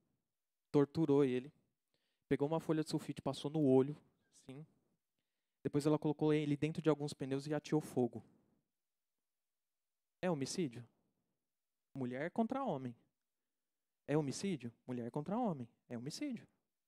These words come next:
Mas a pena vai ser igual? Nunca na face da terra, porque o contexto é diferente. Então, principalmente, n-, em todas as áreas do direito, mas principalmente no direito penal,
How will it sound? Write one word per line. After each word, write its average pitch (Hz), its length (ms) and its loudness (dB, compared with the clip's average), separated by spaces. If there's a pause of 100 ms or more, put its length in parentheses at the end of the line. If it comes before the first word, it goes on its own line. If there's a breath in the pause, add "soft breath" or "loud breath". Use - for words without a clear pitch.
(280)
Mas 180 140 2
a 208 40 0
pena 220 180 -2
vai 156 100 0
ser - 120 -4
igual? 135 440 4 (380)
Nunca 175 480 6
na 143 120 -4
face - 280 -6
da 170 120 -2
terra, 123 360 -4 (380)
porque - 180 2
o 170 40 8
contexto 202 680 6
é 208 40 6
diferente. 190 760 0 (260)
Então, 151 240 -2 (240)
principalmente, 233 1200 4
n-, 160 200 -4 (120)
em 175 140 0
todas 233 360 4
as 208 160 4
áreas 208 220 8
do 196 100 0
direito, 165 380 -2
mas 143 200 0
principalmente 196 880 2
no 143 80 0
direito 165 320 6
penal, 151 400 4